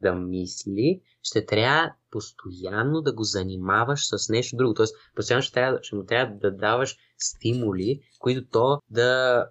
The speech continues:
а, да, да възприема и да процесира, общо взето.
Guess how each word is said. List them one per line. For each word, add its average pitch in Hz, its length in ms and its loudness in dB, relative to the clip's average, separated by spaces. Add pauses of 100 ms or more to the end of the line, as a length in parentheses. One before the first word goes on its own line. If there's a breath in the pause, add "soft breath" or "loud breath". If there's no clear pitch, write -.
(100)
а, 107 420 2 (360)
да, 110 400 0
да 110 140 4
възприема 123 1000 2 (120)
и 123 220 -4
да 131 500 0 (240)
процесира, 110 720 2
общо - 260 -12
взето. 90 480 -2